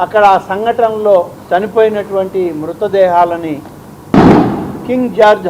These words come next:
హాస్పిటల్ విశాఖపట్నానికి తరలించడం జరిగింది. గుర్తుపట్టినటువంటి మూడు, ఆ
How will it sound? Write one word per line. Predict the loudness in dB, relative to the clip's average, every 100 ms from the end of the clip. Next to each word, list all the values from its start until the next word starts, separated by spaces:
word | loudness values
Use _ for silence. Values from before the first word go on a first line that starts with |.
| -2
హాస్పిటల్ | -4 -4 -6 -6 -10
విశాఖపట్నానికి | -4 -6 -4 -10 -10 -12 -12 -10 -10 -12 -16 -20 -20 -20 -20 -10 -2
తరలించడం | 0 0 -4 -2 -2 0 -2
జరిగింది. | -2 -4 -8 -12 -16 -4
గుర్తుపట్టినటువంటి | 2 4 6 6 4 2 -2 -2 -2 -2 -4
మూడు, | -2 0 0 -2 -10 -20
ఆ | -4